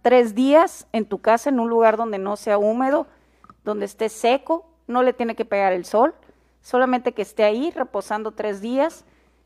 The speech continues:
y él solito se va a des-, desinfectar. No es que traiga una sustancia ni nada de eso,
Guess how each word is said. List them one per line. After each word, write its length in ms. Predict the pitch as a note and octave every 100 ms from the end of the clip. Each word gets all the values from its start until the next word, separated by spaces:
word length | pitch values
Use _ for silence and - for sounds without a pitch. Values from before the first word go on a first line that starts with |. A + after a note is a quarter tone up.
| -
y 180 | B3 C4
él 140 | C#4
solito 840 | - D4+ C#4+ D#4 E4+ - E4+ E4
se 180 | - B3
va 120 | A3
a 40 | A3
des-, 300 | A#3+ A#3 -
desinfectar. 760 | G#3 A3 A3+ G3+ F#3 - E3+ E3+
No 160 | F#3+
es 120 | B3+ C4
que 120 | D4+
traiga 320 | C#4+ C4+ C4+
una 260 | B3+ B3+ C4
sustancia 640 | G#3+ - G#3 G#3 A3 B3
ni 100 | G#3
nada 180 | G3 G3
de 80 | G3
eso, 200 | -